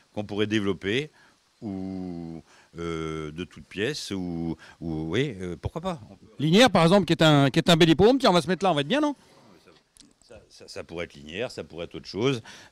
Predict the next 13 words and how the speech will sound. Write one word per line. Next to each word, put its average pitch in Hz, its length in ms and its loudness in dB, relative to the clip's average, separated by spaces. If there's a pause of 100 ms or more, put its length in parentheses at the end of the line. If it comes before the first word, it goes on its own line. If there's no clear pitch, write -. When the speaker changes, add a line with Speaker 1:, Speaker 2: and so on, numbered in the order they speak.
Speaker 1:
Euh, 80 460 -4 (240)
mais 82 160 -8
je 82 120 -14
dirais 104 420 -8
que 110 100 -8
dans 92 240 -6
un 95 80 -8
grand 104 240 -8
quadrilatère 95 640 -2
entre 87 400 -6
Tours, 110 280 0
Orléans, 92 420 2
Poitiers 95 640 2